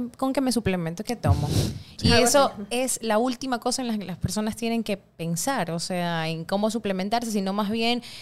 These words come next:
Speaker 1: Eh, hacer pequeños cambios. Creo que quieren tomar suplementos y ni siquiera comen bien, por ejemplo,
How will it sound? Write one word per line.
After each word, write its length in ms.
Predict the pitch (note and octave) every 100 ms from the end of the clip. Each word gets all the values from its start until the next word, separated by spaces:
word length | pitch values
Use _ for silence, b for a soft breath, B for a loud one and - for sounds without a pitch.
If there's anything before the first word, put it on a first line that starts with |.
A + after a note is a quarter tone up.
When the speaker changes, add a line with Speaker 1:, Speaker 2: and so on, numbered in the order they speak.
| B -
Speaker 1:
Eh, 280 | G3 F#3 F3 - _ _ - _ -
hacer 260 | F#3+ A#3+
pequeños 380 | C#4+ A#3 A3 G3
cambios. 540 | G3+ E3 D3+ D#3+ - - -
Creo 160 | A3
que 80 | A#3+
quieren 380 | B3+ C4+ B3+ A3
tomar 240 | A3 A3+
suplementos 420 | B3 A#3+ A#3+ C#4
y 80 | C#4+
ni 80 | G#3
siquiera 280 | G#3+ G#3+ A3
comen 260 | G#3 F#3 F#3+
bien, 220 | G3+ E3+
por 160 | D#3+
ejemplo, 480 | E3+ F3+ D#3+ - E3+